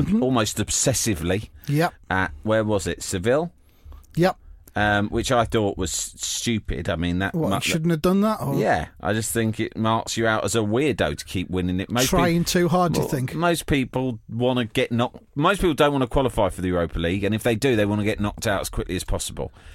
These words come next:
Speaker 2: This mad bastard kept going into it and winning it, like, the whole time.
Speaker 1: Yeah.
Speaker 2: It's like
Speaker 1: Like
Speaker 2: you're in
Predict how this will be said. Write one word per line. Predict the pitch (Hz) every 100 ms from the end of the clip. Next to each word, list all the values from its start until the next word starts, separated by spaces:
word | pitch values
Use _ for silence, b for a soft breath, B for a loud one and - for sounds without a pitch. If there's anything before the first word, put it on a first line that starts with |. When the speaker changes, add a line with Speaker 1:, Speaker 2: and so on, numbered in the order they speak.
| b b
Speaker 2:
This | - 196 -
mad | 110 92 -
bastard | 95 85 82 - 117 - b b b b -
kept | 160 - - -
going | 143 135 139
into | 151 127 131
it | -
and | 117 117
winning | 165 202 110
it, | 78 -
like, | 101 95
the | 104
whole | - 147 131
time. | - 151 175 87 -
Speaker 1:
Yeah. | 165 175 120 B B B B
Speaker 2:
It's | - 190 226
like | 233 214 - - - -
Speaker 1:
Like | 165
Speaker 2:
you're | 180
in | 180